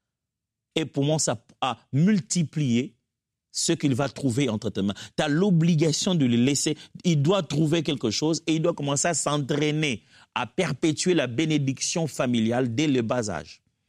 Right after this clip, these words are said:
Il y a eu dans la Bible des rois très jeunes, ados même, parce que les parents sont morts. Il est du sang royal, donc il est obligé d'être roi. Alors, bénir quelqu'un ne signifie pas seulement parler.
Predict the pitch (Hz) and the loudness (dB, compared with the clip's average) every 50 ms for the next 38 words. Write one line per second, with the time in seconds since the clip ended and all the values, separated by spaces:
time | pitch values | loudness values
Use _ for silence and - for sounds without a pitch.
0 | _ _ _ _ _ _ - 135 135 143 175 175 151 151 143 139 131 160 180 151 | _ _ _ _ _ _ -2 0 2 2 2 2 2 0 0 0 0 0 0 0
1 | 135 131 127 123 131 127 117 113 127 151 170 175 - _ - 143 143 170 180 175 | 0 0 0 2 0 0 0 2 2 2 2 0 -2 _ -6 -4 -2 0 0 0
2 | 139 147 151 131 107 - - - _ _ _ _ - - 135 151 151 147 143 175 | 0 0 0 0 -2 -6 -10 -20 _ _ _ _ -10 -4 -2 0 2 2 4 4
3 | 202 185 151 123 101 80 - - 104 107 - - - 135 139 135 - 143 139 156 | 4 4 4 2 0 -2 -4 -4 -4 -4 -4 -2 0 -2 0 0 -2 -2 -2 -2
4 | 165 147 - 151 131 131 120 104 87 - - - - 135 135 139 156 170 156 131 | -2 -2 0 0 0 2 0 0 0 -2 -8 -6 -2 0 2 2 2 2 2 0
5 | 135 127 - 151 135 113 101 95 107 127 143 139 131 113 120 151 220 196 - - | 0 0 0 0 -2 0 0 0 0 0 0 -2 -2 -2 0 0 0 0 0 -2
6 | 151 151 165 165 147 143 147 151 165 165 143 143 135 - - 113 113 95 92 90 | -2 0 0 0 0 -2 -2 -2 0 0 0 0 -2 -2 -4 -4 -4 -2 -4 -4
7 | 80 - _ _ _ _ _ _ _ _ _ _ _ _ _ _ _ _ _ _ | -6 -8 _ _ _ _ _ _ _ _ _ _ _ _ _ _ _ _ _ _
8 | _ - - _ - - - - - - 143 147 156 156 139 - - 127 123 110 | _ -20 -20 _ -20 -18 -18 -10 -6 -4 0 0 0 0 -2 -4 -6 -4 -2 0
9 | 107 180 190 208 196 202 226 233 208 - - - 131 117 - - 107 110 127 - | 2 4 4 4 4 4 4 4 2 0 -2 -4 -4 -4 -4 -4 -4 -4 -4 -6
10 | - _ _ _ _ - 123 127 - - 156 127 - 175 - - 165 139 - 156 | -10 _ _ _ _ -4 -2 -2 -2 -2 -4 -2 -2 -2 -2 -2 -2 -2 -2 -2
11 | 135 143 147 139 120 - 123 104 98 95 87 78 - | -2 0 0 -2 -2 -4 -6 -6 -4 -6 -6 -6 -8